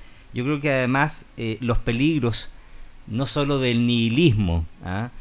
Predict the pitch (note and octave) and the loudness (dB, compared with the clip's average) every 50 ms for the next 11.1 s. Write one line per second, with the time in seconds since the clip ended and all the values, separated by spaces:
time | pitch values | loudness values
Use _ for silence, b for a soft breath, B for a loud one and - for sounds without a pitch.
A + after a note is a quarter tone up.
0 | B B - - F#2+ G#2 G#2 - - G#2+ F#2 - A#2 A#2 - A2+ A2 A2 - A2+ | B B -10 -6 -6 -6 -6 -4 -4 -4 -4 -4 -6 -6 -6 -6 -6 -6 -6 -6
1 | A2 G#2+ G2+ A2 G#2 G2 - A2+ G2+ G2+ - - G#2+ - - A#2 A#2 B2+ A#2 - | -6 -6 -4 -4 -6 -4 -4 -2 -2 -2 -4 -4 -6 -6 -6 -4 -4 -4 -4 -4
2 | B2 A#2 A#2+ B2+ B2 A2 A2 A#2 A2 G#2 - - - C#3 B2+ A#2 G2 F#2 G2+ G2+ | -6 -6 -4 -4 -4 -2 0 0 2 2 0 2 2 4 4 4 4 2 0 -2
3 | G2 G2 F#2+ A#2 B2 A2 B2 A2+ G#2 A2 G#2+ A2 A#2 A2+ - - A#2+ A2 G#2 G2+ | -2 -4 -4 -4 -4 -4 -4 -4 -2 -2 0 0 0 0 -2 -2 0 0 2 0
4 | G2 - - A2 G#2 A#2+ C3+ C#3 C3 - - C#3 - - - A#2+ G#2+ G#2+ B2 B2+ | 0 2 2 2 4 4 4 2 2 2 0 -2 -2 -2 -2 -2 -2 -2 -2 -2
5 | A2+ B2+ A2 G#2+ G2 G2+ G#2+ G2+ - - A#2 A2+ G#2 A2 G#2+ F#2+ G#2+ G2+ G2+ G#2 | 0 0 -2 -2 0 -2 -2 -4 -2 -2 -2 -2 -2 -2 -2 -2 -2 -2 -2 0
6 | G#2 G#2+ G#2 G#2+ - - - A#2+ A2+ A2+ A2+ G#2+ G#2 G#2 G2+ G2 B B B B | -2 -2 -2 -4 -6 -4 0 0 2 2 2 0 -2 -2 -4 -6 B B B B
7 | B B B B B B2 A#2+ A#2+ A2 G#2+ G#2 - A2+ G#2+ B2 C#3 C#3 - - C3 | B B B B B -2 0 2 2 0 0 0 -2 0 0 0 0 -2 -4 -4
8 | - - A#2 G2 - - G#2 F#2 A2 A#2 C3 C#3 C3+ B2 A2 B B B B B | -2 -2 -2 -2 -2 -2 0 2 2 2 2 2 0 0 -2 B B B B B
9 | B - C3 A2+ G2 F#2+ F2+ G2 C3+ F3+ E3 A2+ G#2+ A2 - - G#2 G2 G2 G2 | B -10 -6 -6 -4 -4 -2 0 0 2 2 0 -2 -4 -4 -6 -6 -4 -4 -2
10 | A2 A#2+ B2+ A2+ A2 B2+ B2 B2 B2 A#2+ A2+ A2 - - G#2+ G#2+ G#2+ G#2 F#2+ F#2 | -2 -4 -4 -6 -6 -6 -4 -2 -2 -4 -4 -6 -8 -8 -6 -4 -2 -2 -4 -6
11 | - C3+ | -8 -12